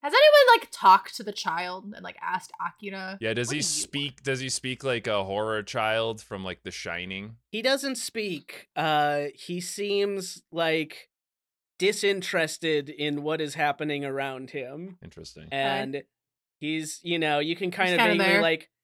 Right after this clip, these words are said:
Speaker 3: it, yeah, it's like, you know, if you hold his hand and you start walking, he'll walk with you, you know?
Speaker 1: Yeah.
Speaker 3: But he, he doesn't seem to, like, actively try to do anything.
Speaker 2: What part
Speaker 1: Has
Speaker 2: of this
Speaker 1: anyone tried
Speaker 2: child,
Speaker 1: to engage with him?
Speaker 2: what part of this child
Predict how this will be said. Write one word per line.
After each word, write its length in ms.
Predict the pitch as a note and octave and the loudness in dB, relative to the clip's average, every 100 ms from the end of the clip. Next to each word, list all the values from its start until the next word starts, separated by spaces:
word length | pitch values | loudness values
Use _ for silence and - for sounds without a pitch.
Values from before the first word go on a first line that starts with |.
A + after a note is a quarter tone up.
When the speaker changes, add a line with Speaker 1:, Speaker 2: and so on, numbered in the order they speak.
| _ - | _ -4
Speaker 3:
it, 180 | E3+ F#3+ | -2 2
yeah, 260 | A#3 F#3+ | 6 6
it's 120 | F#3 | 6
like, 180 | A#3 A#3 | 4 4
you 100 | B3+ | 4
know, 240 | B3 G#3+ G3+ | 4 4 4
if 260 | G3+ G3+ | 2 0
you 120 | A3+ | -4
hold 360 | G#3 A3 A3 A3 | 0 4 4 4
his 180 | G#3 F3+ | 2 2
hand 400 | G#3 F#3+ G3 G3 | 2 4 4 2
and 120 | F#3+ | 0
you 80 | F3+ | -2
start 300 | F3 F3+ E3+ | 2 2 2
walking, 460 | D#3+ E3+ F3 F3+ | 2 2 0 -2
he'll 220 | F3 F#3 D3+ | 0 -2 0
walk 320 | D3+ E3 F3 | 2 2 0
with 240 | E3+ E3+ | -4 -4
you, 220 | F#3 F3+ F#3 | -2 0 0
you 160 | F#3 | 0
know? 380 | F#3 F#3 G3 G3 | 0 0 2 0
Speaker 1:
Yeah. 60 | F#3+ | 0
Speaker 3:
But 380 | E3+ D#3 D3 - _ _ _ - | 2 4 2 -2 _ _ _ -6
he, 280 | F3 F3 | -4 -4
he 260 | D#3 D3+ F3 | -6 -8 -2
doesn't 420 | F3 F#3 F3+ F3 | 2 2 2 -2
seem 360 | F3 - E3 E3 | -4 -2 -2 -2
to, 160 | F3 D#3+ | -2 0
like, 280 | D3+ D3 - | 2 0 -2
actively 600 | D#3 D#3 - D#3 C#3+ D3 | -2 -2 -4 -6 -4 -8
try 300 | C#3+ D#3+ C#3+ | -4 0 0
to 120 | C3+ C#3 | 0 -8
do 260 | C#3+ C3+ | -8 -6
anything. 260 | C3 B2+ C3 | -8 -8 -4
Speaker 2:
What 280 | D4 - F3+ | -4 -4 -2
part 320 | B3+ C4 A#3+ | 4 4 4
Speaker 1:
Has 160 | A3+ | 0
Speaker 2:
of 80 | A#3 | -4
this 120 | A#3+ A#3+ | -4 -2
Speaker 1:
anyone 180 | A3+ | -2
tried 460 | A3+ - A#3+ A3+ G#3+ | -2 2 6 8 6
Speaker 2:
child, 140 | G#3+ | 4
Speaker 1:
to 80 | G3+ | 4
engage 420 | B3 D4 D#4 D#4 | 2 4 2 2
with 140 | D#4+ D4+ | 0 -4
him? 160 | E4 F4 | -6 -4
Speaker 2:
what 180 | B3+ B3+ | -6 -4
part 260 | A#3+ A3+ | -2 0
of 80 | G#3 | -2
this 200 | G#3 G3 | -4 -4
child 480 | - G#3+ F#3 F3+ F3 | -2 2 2 2 -4